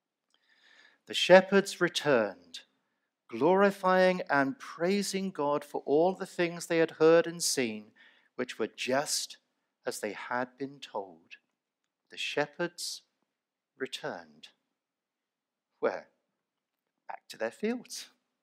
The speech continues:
back to their work, back to the monotonous routine of that night duty, back to exactly what they were doing before,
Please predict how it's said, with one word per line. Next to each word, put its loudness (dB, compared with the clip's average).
back -10
to -12
their -6
work, -6
back -2
to -8
the -2
monotonous -8
routine -8
of -20
that 0
night 0
duty, -10
back 6
to -4
exactly 2
what 4
they 2
were 2
doing 4
before, -2